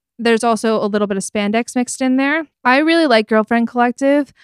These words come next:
because they tackle the supply chain in kind of a holistic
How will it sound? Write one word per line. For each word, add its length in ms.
because 680
they 160
tackle 380
the 80
supply 460
chain 300
in 100
kind 180
of 80
a 120
holistic 480